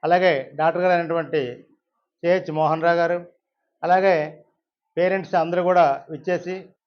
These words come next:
టీచర్స్, పేరెంట్స్, అలాగే స్టూడెంట్స్తో ఇంటరాక్ట్ అయ్యి ఈ యొక్క కార్యక్రమాన్ని దిగ్విజయంగా జరిపించారు. ఇలాంటి కార్యక్రమాలు అనేటువంటివి యొక్క టీ-, ఎందుకు ఉపయోగం అంటే,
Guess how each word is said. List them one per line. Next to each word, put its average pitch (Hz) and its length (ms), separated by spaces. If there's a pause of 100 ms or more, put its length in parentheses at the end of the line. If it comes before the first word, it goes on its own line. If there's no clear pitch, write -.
టీచర్స్, 165 560
పేరెంట్స్, 160 540 (460)
అలాగే 170 240
స్టూడెంట్స్తో 170 720 (440)
ఇంటరాక్ట్ 175 380
అయ్యి 165 380
ఈ - 40
యొక్క 143 140
కార్యక్రమాన్ని 160 920 (560)
దిగ్విజయంగా 156 760 (640)
జరిపించారు. 165 580 (760)
ఇలాంటి 175 260
కార్యక్రమాలు 180 500
అనేటువంటివి 180 680 (520)
యొక్క 156 400 (680)
టీ-, 180 220 (180)
ఎందుకు 180 220
ఉపయోగం 196 280
అంటే, 175 520